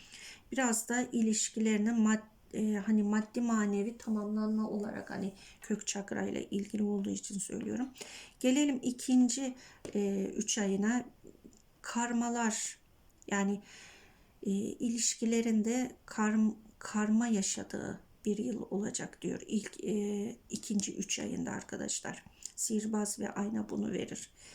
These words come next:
E, ilişkilerindeki bir karma temizliği yapması, şifa yaptırması, yapması gerekiyor arkadaşlar.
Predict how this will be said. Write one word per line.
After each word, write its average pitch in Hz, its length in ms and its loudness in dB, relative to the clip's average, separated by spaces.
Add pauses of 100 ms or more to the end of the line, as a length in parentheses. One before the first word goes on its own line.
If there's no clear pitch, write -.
(680)
E, 220 520 2
ilişkilerindeki 233 1300 0
bir 233 180 -2
karma 233 440 0
temizliği 208 720 0
yapması, 202 640 0
şifa 214 420 -2
yaptırması, 202 920 -2
yapması 208 600 -2
gerekiyor - 480 -6
arkadaşlar. - 760 -8